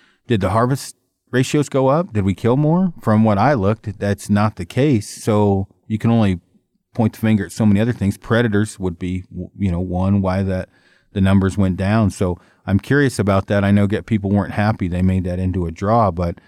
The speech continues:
you know, rather than just screaming, "I'm getting screwed," it's kinda look on a biological standpoint, break it down and figure out why. Maybe it's because, you know, we closed down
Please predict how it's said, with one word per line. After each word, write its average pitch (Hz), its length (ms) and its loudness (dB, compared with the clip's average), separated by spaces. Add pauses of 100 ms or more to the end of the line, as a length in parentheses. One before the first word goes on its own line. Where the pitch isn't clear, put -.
(440)
you 113 100 2
know, 104 80 4
rather 110 320 2
than 104 160 4
just 98 220 -2
screaming, 98 680 4
"I'm 101 120 2
getting 92 240 0
screwed," 104 480 0
it's 90 160 -4
kinda 98 220 0
look 92 200 -2
on 95 140 -2
a 90 40 2
biological 92 640 -4
standpoint, 90 640 -6
break 98 220 -4
it 78 80 -12
down 95 200 -2
and 90 120 -4
figure 98 280 -4
out 92 140 -2
why. 107 380 0 (440)
Maybe 113 300 2
it's 113 140 -2
because, 104 540 -4
you 117 160 0
know, 101 360 2
we 95 140 -6
closed 104 380 -2
down 101 420 2